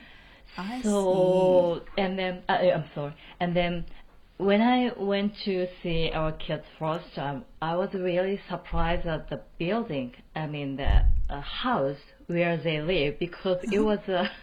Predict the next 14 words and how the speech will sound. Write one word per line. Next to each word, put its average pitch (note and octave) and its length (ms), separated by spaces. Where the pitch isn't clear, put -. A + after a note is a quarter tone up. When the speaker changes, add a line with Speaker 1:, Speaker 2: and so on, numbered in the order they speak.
Speaker 2:
<laughs> - 320
tall B3 340
mansion, F#3+ 800
in F3 180
Speaker 1:
<laughs> - 340
Speaker 2:
Minato C4+ 500
Speaker 1:
Okay. C4+ 320
Speaker 2:
area A#3+ 580
in G#3+ 160
Tokyo. G4 840
Speaker 1:
<laughs> - 40
Really? F#4+ 680
Okay, B3 300
so A3 400